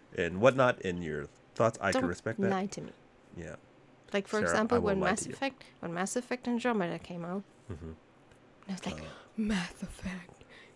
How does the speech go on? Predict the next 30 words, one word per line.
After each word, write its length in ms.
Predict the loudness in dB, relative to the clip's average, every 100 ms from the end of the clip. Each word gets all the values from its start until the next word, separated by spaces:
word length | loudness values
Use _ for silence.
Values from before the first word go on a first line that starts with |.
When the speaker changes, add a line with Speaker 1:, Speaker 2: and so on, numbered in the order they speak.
| 0
Speaker 1:
Yeah. 340 | 4 6 6 4 4
Speaker 2:
Yay. 220 | 4 2 -2 -2
And 120 | 2
then 100 | 4
it 80 | 4
had, 160 | 0 -2 -4 -6
like, 120 | -6 -2
literally 380 | 2 4 6 6
nothing 260 | 6 6 4
to 100 | 4
do 120 | 4
with 160 | 4
the 100 | 4
old 100 | 4
Mass 220 | 4 0 -2
Effect. 200 | -6 -6
I 20 |
was 120 | -8
like, 180 | -6 -2 -2 -2 -18 -20 -20 -20 -20 -20 -12
Speaker 1:
Yeah, 600 | -8 -6 -6 -4 -4 -6 -8 -14 -2
that, 340 | 4 8 6 4 -8 -4 -4 -6 -16 -4 4
that 220 | 6 6
threw 140 | 0
Speaker 2:
Made 80 | 0
Speaker 1:
me 60 | -2
Speaker 2:
me 40 |
Speaker 1:
through 100 | -4
a 40 | -4
Speaker 2:
angry. 200 | -2 -2
Speaker 1:
loop. 400 | -2 -2 -6